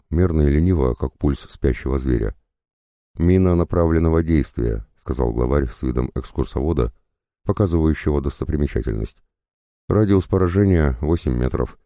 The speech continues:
Фугасно-осколочная. Начинка тримексид, если тебе это о чем-то говорит. Как ты понимаешь, после взрыва в корпусе образуется дыра, которую не залатать. Когда мы уйдем?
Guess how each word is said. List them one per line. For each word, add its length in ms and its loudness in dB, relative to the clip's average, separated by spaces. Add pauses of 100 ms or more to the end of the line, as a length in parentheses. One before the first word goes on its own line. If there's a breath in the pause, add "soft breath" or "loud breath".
(240)
Фугасно-осколочная. 1160 -2 (420)
Начинка 520 0
тримексид, 560 0 (240)
если 300 0
тебе 320 0
это 180 0
о 80 0
чем-то 280 -4
говорит. 440 -2 (580)
Как 160 0
ты 100 2
понимаешь, 540 2
после 300 -2
взрыва 360 2
в 60 -6
корпусе 440 -2
образуется 520 0
дыра, 320 0 (220)
которую 440 4
не 140 2
залатать. 440 0 (640)
Когда 260 0
мы 160 4
уйдем? 420 2